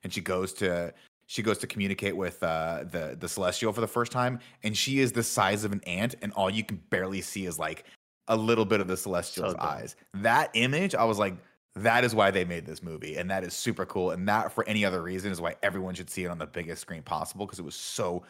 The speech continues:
Speaker 1: cool. I love that they're impregnating planets with future Celestials, and then I like the concept of the conflict of being like, "Well, these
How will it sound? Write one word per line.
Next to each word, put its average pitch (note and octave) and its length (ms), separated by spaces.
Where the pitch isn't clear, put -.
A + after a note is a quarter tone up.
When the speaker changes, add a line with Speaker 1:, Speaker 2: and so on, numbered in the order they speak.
Speaker 1:
cool. E2+ 380
I A#2 100
love A#2+ 280
that B2 140
they're G#2 120
impregnating G2 800
planets F#2 640
with G2 380
future A#2 320
Celestials, A2 680
and A#2 160
then C#3 80
I D#3+ 60
like D#3 320
the D3 60
concept B2+ 440
of F2+ 60
the - 80
conflict D#3+ 480
of E2 80
being F#2 140
like, F#2 120
"Well, A2 120
these A#3 420